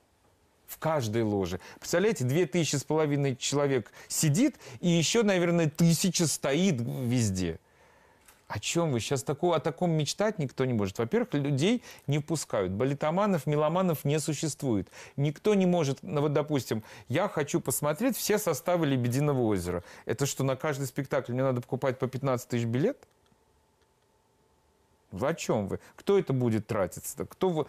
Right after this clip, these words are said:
кто такие деньги может заплатить? Огромное количество лож стоит просто пустых, потому что они, ну, не продаются, потому что это выкуплено навсегда.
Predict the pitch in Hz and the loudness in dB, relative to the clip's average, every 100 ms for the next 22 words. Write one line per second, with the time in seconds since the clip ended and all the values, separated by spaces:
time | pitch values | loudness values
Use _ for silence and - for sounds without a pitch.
0 | - - 208 214 180 185 156 160 131 117 | -8 -6 0 0 0 2 2 2 2 2
1 | 107 92 92 95 101 95 92 - - - | 0 -2 -4 -4 -2 -2 -4 -10 -20 -20
2 | - - 147 180 240 214 165 170 190 160 | -8 -4 0 2 4 2 2 0 0 0
3 | - 160 190 247 - 160 143 165 175 135 | -2 2 2 2 0 0 0 0 0 0
4 | 131 - 143 - 294 - 151 143 139 190 | -4 0 -2 2 0 0 -4 -2 0 0
5 | 277 - 240 220 - 143 - 135 156 208 | -2 0 -2 -2 -8 -10 -4 0 2 4
6 | 254 233 196 165 175 160 156 151 165 170 | 4 4 4 4 4 4 2 2 2 2
7 | 240 220 120 120 110 110 131 139 - 151 | 4 2 2 -2 -4 -2 -2 -2 0 0
8 | 143 123 - 127 147 143 127 127 123 123 | 0 -2 -2 0 0 0 -2 0 2 0
9 | 120 160 165 277 | 0 0 2 2